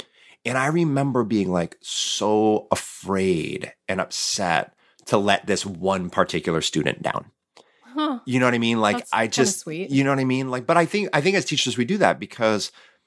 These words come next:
Speaker 1: as teachers, we become,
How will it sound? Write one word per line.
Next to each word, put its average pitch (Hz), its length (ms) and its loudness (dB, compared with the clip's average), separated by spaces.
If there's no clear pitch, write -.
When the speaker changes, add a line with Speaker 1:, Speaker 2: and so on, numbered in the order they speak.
Speaker 1:
as 117 440 0
teachers, 139 800 0
we 104 240 0
become, 101 1120 -2